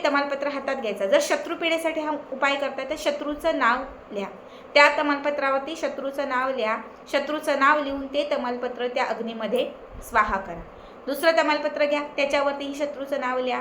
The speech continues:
पेनाने लिहिलं तरीही चालेल, हळदीने लिहिलं तरीही चालेल, फक्त काळा पेन वापरायचा नाही, बाकी कुठलाही घ्या. आणि ते तमालपत्र जे आहे ते तुम्हाला त्या अग्नीत सोडायचं आहे. प्रत्येक वेळी अग्नीमध्ये सोडत असताना तुम्हाला मनात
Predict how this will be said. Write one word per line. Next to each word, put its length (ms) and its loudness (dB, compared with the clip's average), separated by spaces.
पेनाने 380 0
लिहिलं 360 -4
तरीही 320 -6
चालेल, 360 -4
हळदीने 420 -2
लिहिलं 400 -6
तरीही 340 -6
चालेल, 360 -6
फक्त 200 -6
काळा 260 4
पेन 220 -2
वापरायचा 400 -6
नाही, 120 -8
बाकी 240 -8
कुठलाही 520 -6
घ्या. 140 -10
आणि 180 0
ते 120 -2
तमालपत्र 500 0
जे 120 0
आहे 200 2
ते 60 0
तुम्हाला 360 -2
त्या 100 0
अग्नीत 220 -6
सोडायचं 440 -4
आहे. 80 -4
प्रत्येक 500 0
वेळी 140 4
अग्नीमध्ये 480 0
सोडत 300 -2
असताना 460 -4
तुम्हाला 280 -2
मनात 420 -2